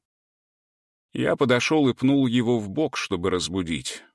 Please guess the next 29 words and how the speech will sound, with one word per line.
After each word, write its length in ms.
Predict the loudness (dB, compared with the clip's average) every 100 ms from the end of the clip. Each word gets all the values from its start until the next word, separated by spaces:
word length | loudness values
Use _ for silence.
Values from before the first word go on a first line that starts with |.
| _ _ -4
но 180 | -2
он 140 | 0 -2
всё 320 | -4 -4 -4
так 340 | -2 -2 -2
же 160 | -4 -4
лежал 500 | -2 -2 0 0 -2
без 300 | -4 -6 -6
движения. 760 | -4 -4 -2 -2 -4 -8 -12 -20 _ _ _ _ _ _ _ -6
"Он 420 | 0 2 2 -2
определённо 760 | -4 -4 -2 -2 2 2 2 2
мёртв", 680 | 2 2 2 -2 -10 -18 _
снова 440 | -8 -4 -2 0 0
сказал 480 | 0 0 2 2 0
я. 260 | -2 -6 _ _ _ _ _ _ _
"Нет, 420 | -2 2 2 2
быть 240 | 2 0 2
такого 380 | 0 2 2 4
не 120 | 4
может. 440 | 4 2 -2 -6 -12 _ _ -2
Он 200 | 0 0
просто 400 | 0 0 0 -2
слегка 460 | 0 -2 0 0
прикорнул 600 | 0 0 0 2 0 0
после 320 | 0 -2 0
того, 280 | 0 2 2
как 200 | 0 0
Адилон 440 | 0 2 2 2 2
дал 200 | 2 2
ему 300 | 2 0